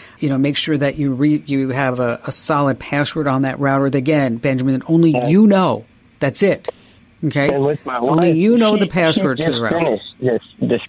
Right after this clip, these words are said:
Speaker 2: cancer that she had, es-, esophageal cancer. And after that had finished, I'd got my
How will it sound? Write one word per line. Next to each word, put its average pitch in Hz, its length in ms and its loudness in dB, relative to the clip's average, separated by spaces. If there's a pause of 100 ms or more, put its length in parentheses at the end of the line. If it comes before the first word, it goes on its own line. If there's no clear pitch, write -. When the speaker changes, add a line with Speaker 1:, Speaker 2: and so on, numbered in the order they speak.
Speaker 2:
cancer 113 600 0 (220)
that 110 260 -2
she 131 200 0
had, 113 280 0
es-, 123 640 -4
esophageal 127 720 -2
cancer. 131 500 -2
And 101 100 0
after 135 280 -2
that 135 220 0
had 104 140 -2
finished, 156 440 -4
I'd 110 160 -2
got 107 180 -2
my 92 260 -2